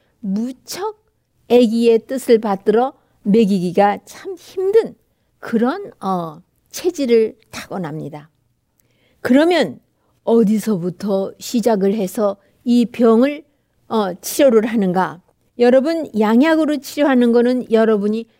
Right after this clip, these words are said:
다 들어서 알고 또 그동안 해보셔서 압니다. 제가 지난번에 강의하다가 그쯤 해가지고, 어, 끝을 마친 것 같습니다. 그래서 오늘은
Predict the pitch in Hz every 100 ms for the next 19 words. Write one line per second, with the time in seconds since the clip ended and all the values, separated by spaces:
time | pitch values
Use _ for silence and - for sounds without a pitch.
0 | _ - 190 185 220 220 226 262 240 240
1 | 285 - _ _ - 320 247 226 240 247
2 | 254 233 233 214 190 202 220 226 165 151
3 | 151 143 151 143 _ _ _ _ _ _
4 | _ 202 208 208 226 214 208 208 202 233
5 | 196 196 190 190 208 226 _ _ - 214
6 | - 240 233 254 220 208 185 190 226 254
7 | _ _ - 180 262 269 - 226 180 180
8 | 240 180 175 - 175 160 156 170 233 -
9 | 214 233 349 330 135